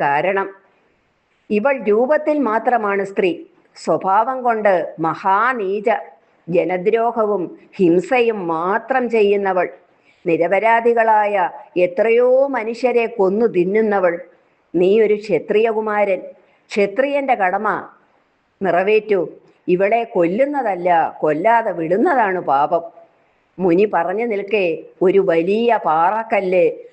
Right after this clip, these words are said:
അവരുടെ നേർക്കെറിയാൻ ഏന്തി വന്ന താടകയുടെ നെഞ്ചിലേക്ക് രാമബാണം തുളച്ചു കയറി. ഒരു കൂറ്റൻ പർവ്വതം കണക്കെ താടക നിലവ-, നിലംപതിച്ചു. അവളുടെ ശരീരത്തിൽ നിന്നും ചീറ്റിയൊഴുകിയ ചോര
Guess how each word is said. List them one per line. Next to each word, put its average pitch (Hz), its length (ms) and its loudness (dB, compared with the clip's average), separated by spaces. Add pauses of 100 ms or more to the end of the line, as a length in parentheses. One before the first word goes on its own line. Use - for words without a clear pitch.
(160)
അവരുടെ 185 480 0
നേർക്കെറിയാൻ 208 840 0
ഏന്തി 208 280 0
വന്ന 190 260 2
താടകയുടെ 185 720 0
നെഞ്ചിലേക്ക് 180 880 0 (340)
രാമബാണം 165 760 0
തുളച്ചു 147 380 -2
കയറി. 180 460 0 (600)
ഒരു 190 200 4
കൂറ്റൻ 185 1080 0
പർവ്വതം 185 580 0
കണക്കെ 196 680 -2 (220)
താടക 165 400 2
നിലവ-, 165 500 -2 (100)
നിലംപതിച്ചു. 202 680 0 (640)
അവളുടെ 190 400 2
ശരീരത്തിൽ 208 840 2
നിന്നും 196 360 0
ചീറ്റിയൊഴുകിയ 185 920 0
ചോര 170 520 2